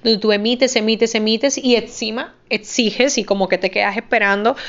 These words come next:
una mejor respuesta. No, las personas... Los humanos que, <laughs> que te leen y te siguen, eh, necesitan también algo más. Necesitan que sepas entenderle.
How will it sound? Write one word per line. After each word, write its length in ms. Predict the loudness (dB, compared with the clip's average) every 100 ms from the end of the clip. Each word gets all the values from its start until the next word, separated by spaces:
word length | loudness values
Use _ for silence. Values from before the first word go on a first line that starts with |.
| -12 -14 -6
una 120 | -4
mejor 220 | -2 -2
respuesta. 520 | -2 -2 0 0 -2
No, 440 | -6 -4 -2 -2 -4 _ _ _ _ _ -8
las 180 | -4 -2
personas... 720 | -2 -2 -4 -6 -6 -8 -18 _ _ _ _
Los 220 | -8 -6
humanos 480 | -2 0 0 0 -2
que, 880 | -4 -2 -4 -4 -2 0 2 2 0 -8 -8
<laughs> 200 | -10 -2
que 120 | 0
te 120 | 2
leen 180 | 2 2
y 60 | 0
te 120 | -2
siguen, 480 | 0 2 2 2 -2 -10 -14 -16 -4
eh, 920 | 0 2 2 2 2 2 2 0 -2 -2
necesitan 640 | -2 -2 -4 -4 -2 -2
también 380 | -2 0 0 0
algo 240 | 0 -2
más. 340 | -6 -8 -12 -18 _ -12
Necesitan 1200 | -10 -8 -10 -8 -8 0 2 2 0 -2 -4 -4
que 140 | -6
sepas 320 | -2 -2 0
entenderle. 680 | -2 -4 -4 0 0 0 -6